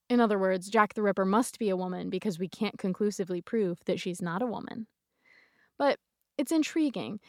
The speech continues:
because it allows Jill to exist without anyone ever realizing she was right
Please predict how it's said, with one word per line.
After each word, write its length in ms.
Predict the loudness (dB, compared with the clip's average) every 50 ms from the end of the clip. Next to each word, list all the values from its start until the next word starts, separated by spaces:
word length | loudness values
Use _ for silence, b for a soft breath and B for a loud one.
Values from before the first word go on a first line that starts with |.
| b b
because 320 | -6 -6 -2 -2 -2 0 2
it 80 | 4
allows 540 | 6 6 8 8 8 8 6 6 6 4 2
Jill 260 | 4 6 6 6 6
to 140 | 4 4 2
exist 580 | 2 2 2 0 0 0 0 0 -4 -8 -8 -6
without 260 | -2 2 2 4 6
anyone 380 | 6 6 8 8 8 6 6
ever 260 | 4 2 2 2 2 2
realizing 800 | 2 2 2 2 2 0 -2 -4 -4 -6 -6 -6 -6 -6 -8 -8
she 140 | -8 -4
was 180 | -4 -4 -4 -4
right 240 | -6 -6 -6 -8